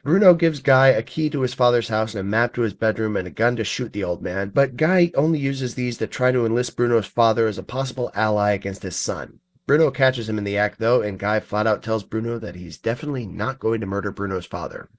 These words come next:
Bruno se-, proceeds to plan his frame job on Guy out of revenge. Guy's only way out is to catch Bruno back at the scene where the murderer is going to try and plant evidence, back at the island of fuckery at the amusement park.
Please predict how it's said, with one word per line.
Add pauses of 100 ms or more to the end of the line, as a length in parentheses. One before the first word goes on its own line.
(160)
Bruno
se-,
proceeds
to (100)
plan
his
frame
job
on
Guy
out
of
revenge.
Guy's
only
way
out
is
to
catch
Bruno
back
at
the
scene
where
the
murderer
is
going
to
try
and
plant
evidence,
back
at
the
island
of
fuckery
at
the
amusement
park.